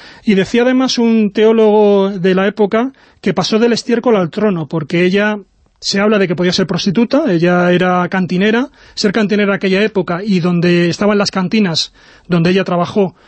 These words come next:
estaba justo en la línea, en la zona del Rin, en la zona de, de frente de batalla, donde iban los soldados. Entonces se piensa que realmente podía haberse dedicado a la prostitución.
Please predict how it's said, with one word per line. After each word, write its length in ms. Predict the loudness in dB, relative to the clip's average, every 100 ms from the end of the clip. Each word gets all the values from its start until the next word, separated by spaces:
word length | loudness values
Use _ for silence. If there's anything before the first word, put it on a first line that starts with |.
| -20 _ -8
estaba 440 | -6 -2 0 0
justo 340 | -2 -4 -2
en 80 | -2
la 80 | 0
línea, 380 | -2 0 -2 -2
en 60 |
la 80 | -4
zona 180 | -2 0
del 160 | 0 0
Rin, 320 | 2 2 0
en 80 | -2
la 140 | -4
zona 240 | -2 -2
de, 340 | 2 2 0 -2 -10 -16 -4
de 460 | -2 0 0 -2 -2
frente 260 | -2 0
de 80 | 0
batalla, 320 | 0 0 0
donde 160 | 2 2
iban 140 | 0
los 120 | 0
soldados. 480 | -2 -2 0 -2 -4 -12 -20 -10
Entonces 180 | -4 -2
se 80 | 0
piensa 220 | -2 -2
que 80 | -2
realmente 300 | -2 -2 -2
podía 200 | 0 0
haberse 240 | 0 0
dedicado 300 | 2 2 2
a 40 |
la 100 | 2
prostitución. 680 | 0 -4 -2 -2 0 2 0